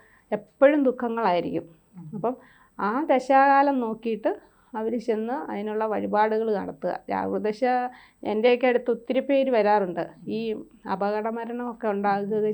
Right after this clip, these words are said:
Speaker 1: ചെയ്യുന്ന രാഹുദശയിലാണ്.
Speaker 2: ഉം.
Speaker 1: അപകട മരണം ഉണ്ടായി കഴിയുമ്പോഴത്തേക്ക് രാഹുദശ അത് കൂടി കഴിയുമ്പോഴത്തേക്കാണ് നമ്മൾ ആ കടം കയറി മരണാന്തരത്തിലേക്ക് പോകുന്നത്.
Speaker 2: ഉം.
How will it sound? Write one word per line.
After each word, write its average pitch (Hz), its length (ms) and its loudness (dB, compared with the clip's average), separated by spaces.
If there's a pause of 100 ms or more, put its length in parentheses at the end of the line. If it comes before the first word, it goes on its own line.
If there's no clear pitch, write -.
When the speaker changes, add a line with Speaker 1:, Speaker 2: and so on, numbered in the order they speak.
Speaker 1:
ചെയ്യുന്ന 208 360 0
രാഹുദശയിലാണ്. 180 760 -4 (220)
Speaker 2:
ഉം. 170 100 -18 (600)
Speaker 1:
അപകട 208 320 -2 (100)
മരണം 214 360 -6
ഉണ്ടായി 220 300 -2
കഴിയുമ്പോഴത്തേക്ക് 214 680 0
രാഹുദശ 202 460 0 (120)
അത് 220 120 0 (120)
കൂടി 214 360 -2
കഴിയുമ്പോഴത്തേക്കാണ് 240 800 0
നമ്മൾ 208 180 -4 (100)
ആ - 20 -2 (420)
കടം 214 300 8
കയറി 240 360 6 (460)
മരണാന്തരത്തിലേക്ക് 226 1120 2 (120)
പോകുന്നത്. 196 680 0
Speaker 2:
ഉം. 160 580 -14